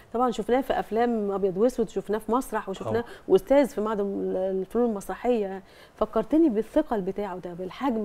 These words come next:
Speaker 1: بتاعه، قد إيه هو أنا ب-، عيني كمشاهد بتصدقه أول ما أبص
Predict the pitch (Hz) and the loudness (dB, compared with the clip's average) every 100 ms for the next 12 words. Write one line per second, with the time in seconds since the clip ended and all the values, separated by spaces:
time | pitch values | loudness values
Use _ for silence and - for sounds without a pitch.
0 | 185 - 208 190 175 175 233 233 247 247 | -6 -6 -8 -8 -8 -2 0 2 4 4
1 | 240 - - - - 262 254 202 - - | 2 -4 -20 -12 -2 0 0 -4 -8 -6
2 | 190 277 285 - 214 202 254 269 - 214 | 0 2 2 0 -2 0 0 0 -4 -6
3 | - 214 185 - 277 277 - 240 247 277 | -2 -2 0 2 2 2 2 2 2 4
4 | 285 254 - - - _ _ _ 202 208 | 2 0 -4 -20 -20 _ _ _ -6 -2
5 | 208 226 | 2 2